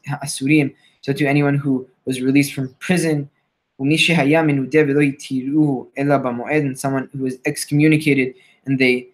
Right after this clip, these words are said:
um, brought him back and, um, released him from this excommu-, his excommunication status on the moed. U'mi shenishba shelo legaleach ve'lo lechabes ve'lo nish'al lechacham v'hitir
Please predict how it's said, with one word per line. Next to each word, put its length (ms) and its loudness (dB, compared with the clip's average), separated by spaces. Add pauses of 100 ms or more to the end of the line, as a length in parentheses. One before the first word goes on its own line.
(200)
um, 140 -4
brought 300 2
him 140 0
back 480 2 (260)
and, 280 -8 (140)
um, 260 -18 (140)
released 480 2
him 180 0
from 200 -2
this 160 -2
excommu-, 480 -6
his 260 -6
excommunication 880 -2
status 540 0 (340)
on 200 4
the 60 4
moed. 400 0 (280)
U'mi 100 2
shenishba 600 2
shelo 300 2
legaleach 640 2
ve'lo 240 -2
lechabes 500 -6 (280)
ve'lo 160 0
nish'al 360 2
lechacham 320 -2
v'hitir 640 0